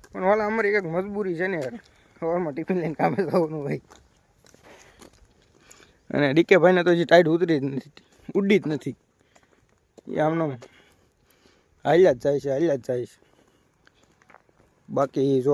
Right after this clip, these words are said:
અહીંયા એક પાછો આગળ છે ને એક ફાર્મ બને છે. આ બધા વાડી છે ને બધી ફાર્મ જેવી જ તે. આમ તમને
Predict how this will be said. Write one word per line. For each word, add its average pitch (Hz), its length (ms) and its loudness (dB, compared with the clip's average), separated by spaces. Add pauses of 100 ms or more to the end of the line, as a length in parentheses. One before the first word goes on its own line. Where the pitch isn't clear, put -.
અહીંયા 139 260 0
એક - 120 -6
પાછો 147 220 -2
આગળ 147 280 -2
છે 160 120 -8
ને 135 140 -6 (1040)
એક - 120 -14 (120)
ફાર્મ 156 300 2
બને 139 240 -2
છે. 135 140 -6 (1800)
આ 147 140 -6
બધા 170 680 0
વાડી 170 280 -4
છે 185 80 -8
ને 190 100 -12 (920)
બધી 180 260 -8
ફાર્મ 190 240 0
જેવી 156 240 -4
જ - 160 -20
તે. 131 80 -10 (2000)
આમ 165 160 -8
તમને 196 240 -2